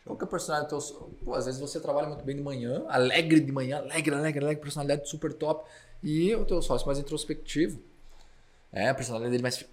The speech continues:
Speaker 2: tranquila. Opa, e aí? Vocês vão se dar bem? Você vai respeitar a introspecção dele e a,
Speaker 1: Sim.
Speaker 2: a tua proatividade, a tua emoção,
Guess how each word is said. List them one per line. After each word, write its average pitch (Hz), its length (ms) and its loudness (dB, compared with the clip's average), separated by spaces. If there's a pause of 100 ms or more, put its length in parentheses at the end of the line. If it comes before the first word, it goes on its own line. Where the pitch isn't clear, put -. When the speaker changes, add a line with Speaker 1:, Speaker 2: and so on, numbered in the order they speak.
(140)
Speaker 2:
tranquila. 135 760 -2 (640)
Opa, - 180 -10
e 135 120 -2
aí? 120 260 -6
Vocês - 160 -10
vão 131 100 -6
se 131 140 -6
dar 107 80 -2
bem? 156 260 -4
Você - 120 -8
vai 113 120 2
respeitar 127 760 2
a 113 60 -12
introspecção 110 520 -10
dele 156 480 2 (500)
e 117 260 -2
a, - 60 0
Speaker 1:
Sim. 135 120 -6
Speaker 2:
a 113 80 0
tua 127 500 0
proatividade, 117 760 0
a - 20 -6
tua 117 160 -4
emoção, 131 600 -6